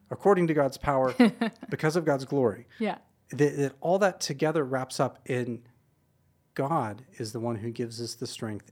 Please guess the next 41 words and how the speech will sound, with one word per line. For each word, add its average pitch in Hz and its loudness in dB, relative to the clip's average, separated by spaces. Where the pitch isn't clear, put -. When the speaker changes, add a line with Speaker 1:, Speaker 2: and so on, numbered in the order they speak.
Speaker 1:
and 117 -6
the 110 -6
endurance 107 -8
and 113 -8
the 113 -8
ability 107 -8
to - -10
continue 117 -8
to 110 -10
persevere, 113 -8
to - -18
continue 196 -2
Speaker 2:
Mm-hmm. 175 -2
Speaker 1:
to 143 -8
know 147 0
him, 135 -4
to - -14
continue 120 -8
to 107 -6
experience 160 -4
him. 123 -6
And 123 -6
because 160 -4
of 131 -12
that, 110 -6
we 143 -8
get 190 -8
to 147 -10
experience - -8
joyful 165 -6
thanksgiving 120 -6
in 123 0
new 156 0
and 127 -2
fresh 123 -8
ways. 117 0
We 135 -6
get 135 -4
to 135 -8
experience 131 -8
joy 127 -2